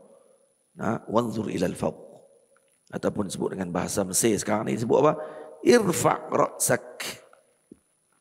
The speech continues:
Ha? Angkat kepala kamu dengan tinggi.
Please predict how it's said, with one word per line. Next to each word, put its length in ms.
Ha? 100
Angkat 400
kepala 280
kamu 280
dengan 200
tinggi. 360